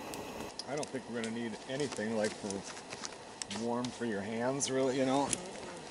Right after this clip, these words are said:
I do have bug spray. <laughs>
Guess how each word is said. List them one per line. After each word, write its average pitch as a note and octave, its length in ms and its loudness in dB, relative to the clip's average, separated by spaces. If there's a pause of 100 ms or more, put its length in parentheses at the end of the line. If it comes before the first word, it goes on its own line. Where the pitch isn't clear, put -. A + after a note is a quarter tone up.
(3250)
I G#2 80 -4
do A#2 160 0
have A#2+ 220 2
bug C3 160 4
spray. G#2+ 260 -2 (360)
<laughs> F#3 400 2